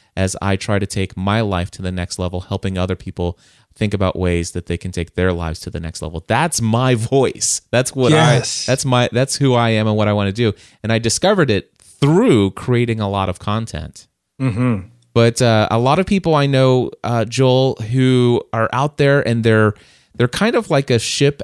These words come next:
Speaker 1: at sea with no destination of knowing where they're going in life. They, they're out there maybe working a job, but they really don't understand what they're working toward.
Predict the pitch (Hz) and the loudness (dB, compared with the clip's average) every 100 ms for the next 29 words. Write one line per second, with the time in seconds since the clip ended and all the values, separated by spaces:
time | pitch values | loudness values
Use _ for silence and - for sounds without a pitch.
0 | - 113 - - 123 110 85 92 - _ | -4 -4 -2 -2 0 0 0 -2 -8 _
1 | _ _ - 131 120 127 131 135 120 117 | _ _ 2 2 4 4 4 4 0 -2
2 | - 110 104 98 104 92 90 107 110 113 | -2 -2 0 -2 -2 -2 -2 0 2 2
3 | 107 98 98 101 101 101 98 95 92 87 | 0 0 2 2 0 -2 -2 -2 -2 -6
4 | 85 85 - 104 107 - - - - 110 | -6 -6 -2 0 0 -4 -20 -16 -2 2
5 | 123 131 131 123 123 120 107 107 123 120 | 2 2 0 2 2 2 2 0 0 -4
6 | 113 110 110 110 110 - 110 107 110 110 | -2 -2 0 -2 -4 -2 -2 0 0 2
7 | 123 151 127 120 120 110 - 107 104 101 | 2 0 0 0 0 -2 -2 -2 0 0
8 | 98 98 110 - 104 101 101 98 90 101 | -4 0 -2 -2 -2 2 4 2 2 0
9 | 95 104 92 90 - 104 90 87 - | 0 0 -4 -4 -4 -2 0 -2 -8